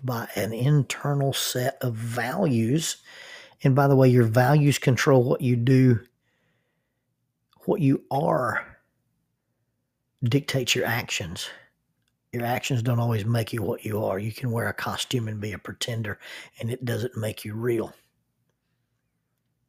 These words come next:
But when you decide that this is who I am, a-, and your identity, and I'll go as far as to say having a spiritual self-identity,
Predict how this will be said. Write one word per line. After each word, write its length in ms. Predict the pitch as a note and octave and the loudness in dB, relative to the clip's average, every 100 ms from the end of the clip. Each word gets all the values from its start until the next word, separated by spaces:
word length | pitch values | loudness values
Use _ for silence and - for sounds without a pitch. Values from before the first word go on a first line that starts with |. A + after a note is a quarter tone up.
| _ _ _ _ _ - | _ _ _ _ _ -12
But 120 | B2 | -4
when 120 | C3 | 0
you 100 | C#3 | 2
decide 460 | D3 B2 - B2+ A#2 | 2 2 0 0 -2
that 140 | A#2 | -2
this 200 | B2 - | -2 0
is 120 | A#2 | -2
who 240 | - - A#2+ | -4 0 0
I 140 | A2+ - | -2 -2
am, 420 | C3+ B2+ G#2+ - - - _ _ _ _ _ _ _ _ _ _ _ _ _ _ _ _ - _ _ - | 0 0 -4 -8 -10 -14 _ _ _ _ _ _ _ _ _ _ _ _ _ _ _ _ -20 _ _ -12
a-, 180 | C3+ C3 | -6 -2
and 100 | B2+ | 0
your 240 | B2+ A#2+ - | 2 0 0
identity, 680 | B2+ A2+ C#3+ B2+ C3 B2 | 0 4 4 4 2 2
and 100 | A#2+ | 2
I'll 140 | A#2 D3 | 4 6
go 180 | C3 | 8
as 120 | B2 - | 6 2
far 220 | - A#2+ | -4 -4
as 80 | - | -4
to 60 | |
say 260 | - C3 A#2+ - - | -2 -2 -2 -8 -18
having 320 | - C#3 C3 B2 | -4 0 2 0
a 140 | A#2 | 0
spiritual 920 | - - - - D#3 D3+ C3+ - C#3 | -2 -4 -2 6 6 8 4 0 -4
self-identity, 1080 | - - C3+ A2+ G#2+ G#2+ G#2 G2+ F#2+ - E2+ | -2 -2 -2 -2 -4 -4 -2 -2 -4 -8 -10